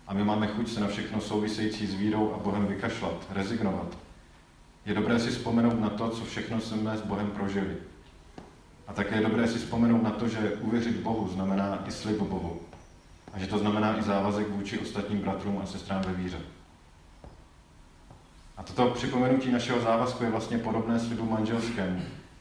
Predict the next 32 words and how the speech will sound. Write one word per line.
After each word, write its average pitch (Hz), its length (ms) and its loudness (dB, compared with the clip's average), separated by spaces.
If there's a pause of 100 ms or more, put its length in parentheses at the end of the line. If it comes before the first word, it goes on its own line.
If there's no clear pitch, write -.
(200)
který 104 180 2
nás 110 200 2
také 113 300 0
může 101 240 2
ve 95 120 0
vypjaté 98 420 0
době 101 340 2
uchránit 104 560 0
od 92 120 -6
mnoha 101 220 0
malérů 98 420 0
a 98 40 -4
bouří. 98 340 -2 (1400)
Ostatně 113 360 0
verš 107 280 2
o - 80 -4
kotvě 110 360 -2
duše 107 360 0 (340)
jsme 101 200 -6
si 101 120 -8
s 98 40 -6
manželkou 101 500 2
dali 101 160 0
před 104 200 -4
patnácti 104 440 -2
lety 101 220 -2
jako 101 260 -2 (400)
motto 104 320 2
do 101 100 0
našeho 98 300 -2
svatebního 95 800 -4 (640)
oznámení. 90 560 0